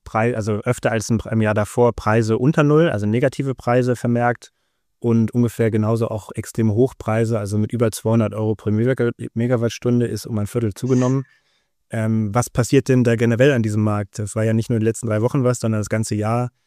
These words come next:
ist extremer als im Jahr davor. Sind das die erneuerbare Energien, die dazukommen? Sind das andere Faktoren? Ist das die politische Unsicherheit? Ähm, ja, wie, wie verhält sich dieser Markt oder wie entwickelt sich der Markt insgesamt?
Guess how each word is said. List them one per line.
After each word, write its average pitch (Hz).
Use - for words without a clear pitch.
ist 113
extremer 120
als 107
im 113
Jahr 110
davor. 123
Sind 117
das 113
die 110
erneuerbare 107
Energien, 110
die 135
dazukommen? 120
Sind 107
das 107
andere 123
Faktoren? 117
Ist 104
das 104
die 110
politische 123
Unsicherheit? 110
Ähm, 107
ja, 101
wie, 113
wie 117
verhält 120
sich 113
dieser 110
Markt 110
oder 104
wie 107
entwickelt 104
sich 104
der 101
Markt 98
insgesamt? 101